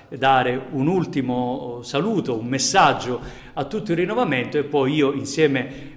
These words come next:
eh, a questa moltitudine di persone che ci segue da casa per un istante presentarti al Signore e poi così potremo, eh, dar corso alla nostra brevissima esortazione con l'adorazione che seguirà.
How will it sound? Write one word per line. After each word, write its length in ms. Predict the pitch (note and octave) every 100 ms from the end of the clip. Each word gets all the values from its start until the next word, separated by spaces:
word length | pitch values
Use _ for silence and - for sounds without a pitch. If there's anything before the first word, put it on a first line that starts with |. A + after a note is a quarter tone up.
| -
eh, 240 | C#3+ C3+
a 60 | A#2+
questa 320 | - C#3 C#3
moltitudine 720 | C3 C#3+ C#3+ C#3+ F#3 D3 C3+
di 100 | B2+
persone 540 | - C3+ - F#3+ D#3 C3
che 100 | D#3+
ci 160 | -
segue 340 | D#3 F#3+ C#3 D3+
da 140 | F#3
casa 420 | C#3 A#2+ A2+ B2
per 460 | C3 - - - F3
un 220 | D3+ D3
istante 520 | C#3+ D3 C3+ A#2 A2+
presentarti 840 | A#2+ C3+ C3 B2 A2+ A#2+ A#2 - A#2+ - -
al 160 | D#3+ D#3+
Signore 480 | A#3+ B3 A3+ E3 -
e 80 |
poi 240 | - D#3 D#3+
così 260 | C3 C3
potremo, 560 | C#3 B2 C3+ C#3+ C3 C3+ - - -
eh, 220 | - A2+
dar 240 | B2+ C#3+
corso 440 | C#3 D3 D#3 - C#3+
alla 140 | B2+
nostra 420 | B2+ D3 C3 C3
brevissima 760 | B2+ B2+ C#3+ C#3+ G3 - C#3 B2+
esortazione 840 | C3+ E3+ - G#3+ - C3 B2+ A#2+
con 360 | - C#3 C3+ B2 B2+ - - -
l'adorazione 880 | B2+ B2+ B2+ B2 - C#3+ B2 A#2+
che 280 | A2 B2 C#3
seguirà. 560 | - - A2 A#2 G#2 F#2